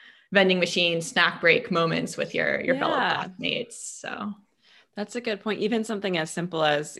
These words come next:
Speaker 2: feeling confused for a moment and looking around and seeing that other people are confused too. You know, that kind of, um, sense of, okay, other people are here with me and experiencing this with me. You can't really do that. Even though you can see people's faces on camera, on screen, it's, you can't really make eye contact in that same way.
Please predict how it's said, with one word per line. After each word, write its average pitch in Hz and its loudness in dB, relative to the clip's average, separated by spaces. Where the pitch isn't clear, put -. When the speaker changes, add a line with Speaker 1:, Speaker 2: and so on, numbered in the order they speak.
Speaker 2:
feeling 160 0
confused 196 0
for 165 2
a 156 2
moment 147 2
and 143 4
looking 156 -2
around 139 4
and 135 0
seeing 135 -2
that 131 -2
other 127 0
people - -8
are 117 0
confused 135 -8
too. 135 -2
You 135 0
know, 139 0
that 131 0
kind 139 -2
of, 131 -4
um, 135 0
sense 160 2
of, 160 2
okay, 151 2
other 170 6
people 165 -2
are 131 0
here 143 0
with 139 2
me 143 4
and 131 4
experiencing 135 -2
this 131 -4
with 135 -4
me. 160 -2
You 147 -4
can't 143 2
really 135 -2
do 131 -6
that. 131 0
Even 220 -8
though 233 0
you 185 2
can 170 -6
see 170 -4
people's 160 -6
faces 151 -2
on 143 -4
camera, 147 -2
on 139 2
screen, 151 -6
it's, - -10
you 151 -12
can't - -8
really 147 -2
make 131 -2
eye 127 2
contact 135 -4
in - -10
that - -8
same 64 -10
way. - -8